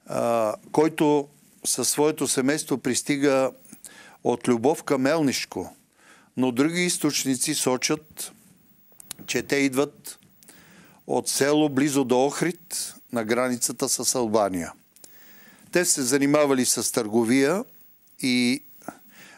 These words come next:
големия Венедиков род, а, има няколко фамилии, които са свързани. Това са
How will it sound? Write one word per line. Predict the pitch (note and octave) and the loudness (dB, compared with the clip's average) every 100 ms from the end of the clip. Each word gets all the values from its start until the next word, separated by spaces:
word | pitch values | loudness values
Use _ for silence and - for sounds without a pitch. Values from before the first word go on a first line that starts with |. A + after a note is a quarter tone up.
| - | -6
големия | A2 B2 D3 F#3+ F#3 | 0 2 2 2 0
Венедиков | C#3+ C3 B2+ C#3 - A2 - - - - | 0 0 0 -2 -4 -6 -6 -12 -8 -2
род, | A2 C#3+ - - - - - - - _ - - - - - - - - - - - - | 0 0 -4 -10 -8 -8 -12 -20 -20 _ -20 -20 -20 -20 -20 -20 -20 -20 -20 -20 -20 -12
а, | A#2+ A#2+ A#2 A2+ A2+ A2 A#2 - - - - - _ _ _ _ _ _ _ _ _ _ _ _ _ _ _ _ _ _ _ _ _ _ _ _ _ | -6 -2 -2 0 -2 -2 -6 -12 -20 -20 -20 -20 _ _ _ _ _ _ _ _ _ _ _ _ _ _ _ _ _ _ _ _ _ _ _ _ _
има | C#3 D3 C#3+ | -2 2 2
няколко | C3+ D3+ D#3 C3 B2 | 2 2 0 -2 -2
фамилии, | - G#2+ G#2 A2 B2+ F3 A3 - - - | -2 -2 0 0 0 -2 -6 -10 -20 -6
които | - C3+ | -2 -2
са | - A#2+ | 0 -2
свързани. | - D#3+ B2+ G#2+ F#2 E2 - _ - | 0 0 2 0 -2 -6 -12 _ -4
Това | A#2+ A#2+ | 0 2
са | G#2+ - G2 E2+ | 0 -2 -2 -4